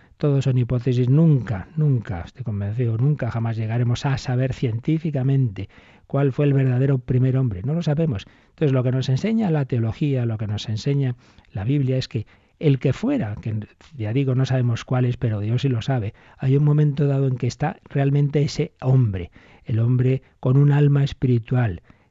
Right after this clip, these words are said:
que ese co-, es el que llamamos de una manera o de otra, nunca vamos a saber cuál,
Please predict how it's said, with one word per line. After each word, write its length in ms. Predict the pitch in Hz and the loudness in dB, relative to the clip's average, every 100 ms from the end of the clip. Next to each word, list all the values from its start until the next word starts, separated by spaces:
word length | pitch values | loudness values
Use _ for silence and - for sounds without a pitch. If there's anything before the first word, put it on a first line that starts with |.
| _ | _
que 200 | 131 147 | 0 0
ese 240 | 156 170 | 0 -2
co-, 140 | - 170 | -2 -4
es 240 | 156 156 | -2 0
el 140 | 160 156 | 0 0
que 100 | 147 | 0
llamamos 420 | 143 143 147 143 | 2 2 2 2
de 60 | |
una 100 | 147 | 2
manera 180 | 143 139 | 2 2
o 20 | |
de 60 | 139 | 0
otra, 160 | 143 135 | 0 2
nunca 320 | 131 147 156 | 2 2 2
vamos 240 | 180 143 | 2 0
a 20 | - | -2
saber 240 | 127 135 | -2 -2
cuál, 300 | 135 135 95 | -2 -2 -4